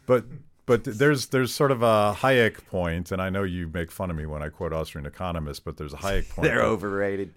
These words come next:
Speaker 1: that sort of, <laughs> sort of backs up this point about we, we've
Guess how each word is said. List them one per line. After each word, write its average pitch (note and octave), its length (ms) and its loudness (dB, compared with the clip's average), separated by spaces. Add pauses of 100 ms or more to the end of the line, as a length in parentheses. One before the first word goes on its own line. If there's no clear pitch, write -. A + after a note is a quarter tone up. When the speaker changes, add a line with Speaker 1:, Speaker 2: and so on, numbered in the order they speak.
Speaker 1:
that F2+ 140 -2
sort G#2 240 2
of, F2+ 100 2 (720)
<laughs> - 120 -20
sort A2 220 0
of E2 120 -2
backs G#2 320 2
up F#2+ 200 4 (520)
this G2 220 -2
point D3+ 460 0
about F#2+ 260 0
we, G#2+ 160 0
we've G#2+ 600 -2